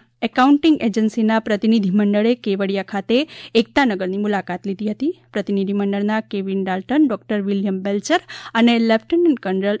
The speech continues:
એરોન થોમસે સ્ટેચ્યુ ઓફ યુનિટી, જંગલ સફારી, આરોગ્ય વન, મિયાવાકી વન સહિત આસપાસના વિવિધ પ્રકલ્પોની મુલાકાત લીધી હતી.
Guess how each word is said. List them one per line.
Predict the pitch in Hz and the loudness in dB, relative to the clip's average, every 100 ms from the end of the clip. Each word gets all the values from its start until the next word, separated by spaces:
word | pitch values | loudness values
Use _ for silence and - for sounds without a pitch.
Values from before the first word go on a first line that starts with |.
| _ | _
એરોન | 220 214 214 | -2 -2 -4
થોમસે | - - 233 311 - | -6 2 4 4 0
સ્ટેચ્યુ | - - 214 - 214 | -8 -4 -4 -2 -4
ઓફ | 202 208 | -2 -2
યુનિટી, | 202 202 226 349 - - - | 0 0 0 -2 -4 -10 2
જંગલ | 247 277 277 | 6 6 6
સફારી, | 220 220 202 208 226 | 2 -4 -4 -4 -4
આરોગ્ય | - 202 196 190 202 | -2 -2 -2 -4 -6
વન, | 196 247 359 - - | -2 0 -2 -6 0
મિયાવાકી | 226 247 330 247 196 214 | 6 6 6 4 -2 -6
વન | 202 208 | -4 -4
સહિત | - 254 262 - | -2 -2 -4 -4
આસપાસના | - 202 - 240 277 233 190 | -4 -4 -2 -2 0 0 0
વિવિધ | 196 196 - - | -2 -4 -10 -8
પ્રકલ્પોની | 214 - 247 220 185 | -6 -2 -4 -4 -4
મુલાકાત | 208 214 185 - - | -2 -2 -4 -10 -8
લીધી | 196 185 | -8 -8
હતી. | 190 - | -12 -14